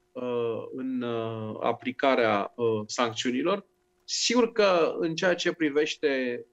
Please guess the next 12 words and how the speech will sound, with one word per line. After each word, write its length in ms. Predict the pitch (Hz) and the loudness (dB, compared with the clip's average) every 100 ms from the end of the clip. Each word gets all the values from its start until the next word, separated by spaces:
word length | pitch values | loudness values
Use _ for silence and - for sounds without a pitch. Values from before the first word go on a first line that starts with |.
| _ _ _ _ | _ _ _ _
gazul 360 | 151 143 123 113 | 2 2 0 -6
și 180 | - | -6
petrolul 520 | - 127 - 139 120 120 | -6 -6 0 0 2 0
încep 280 | 120 151 | 2 2
să 120 | 151 139 | 4 0
apară 300 | - 147 135 | 2 2 0
divergențe, 720 | 127 117 117 - 180 180 151 | -2 -4 -4 -2 -4 2 0
pentru 340 | - 143 - - | 0 -8 -8 -2
că 80 | |
sunt 260 | 147 - 139 | -2 0 -4
țări 280 | - 180 160 | 0 0 2
care 460 | 156 143 135 131 | 0 2 0 -2